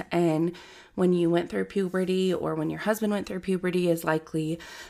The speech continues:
a good indicator of when your children will go through puberty. So that's why they do the big, in Utah at least, I don't know about other states, but in Utah they do the maturation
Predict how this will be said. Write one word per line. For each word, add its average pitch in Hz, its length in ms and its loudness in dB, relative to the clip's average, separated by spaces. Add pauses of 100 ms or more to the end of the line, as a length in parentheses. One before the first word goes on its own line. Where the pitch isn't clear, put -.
(100)
a - 80 -12
good - 260 -2
indicator - 640 -4
of 170 140 -4
when 170 140 -2
your - 140 -6
children - 440 -8
will 69 80 -8
go - 160 -10
through - 180 -18
puberty. - 480 -12 (440)
So 220 500 0 (600)
that's 180 320 4
why 233 120 6
they 196 160 2
do 165 200 2
the 156 120 2
big, 151 440 2 (460)
in 180 160 4
Utah 226 400 8
at 151 180 2
least, 151 460 -2
I 156 60 2
don't 160 160 2
know 160 160 2
about 160 420 -2
other 208 320 6
states, - 420 -4
but - 220 0
in 185 100 0
Utah 185 280 -2
they 170 160 -2
do 160 140 -4
the 156 100 -6
maturation 165 800 -6